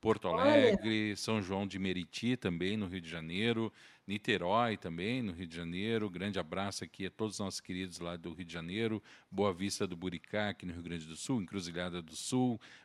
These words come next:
Speaker 1: Mariana, em Minas Gerais, São Paulo,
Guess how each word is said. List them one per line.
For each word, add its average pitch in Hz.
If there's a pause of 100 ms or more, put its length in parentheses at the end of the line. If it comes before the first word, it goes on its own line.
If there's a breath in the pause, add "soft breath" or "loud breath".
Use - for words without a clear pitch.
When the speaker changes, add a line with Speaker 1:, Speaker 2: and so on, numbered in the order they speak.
Speaker 1:
Mariana, 110
em 90
Minas 90
Gerais, 92
São 98
Paulo, 104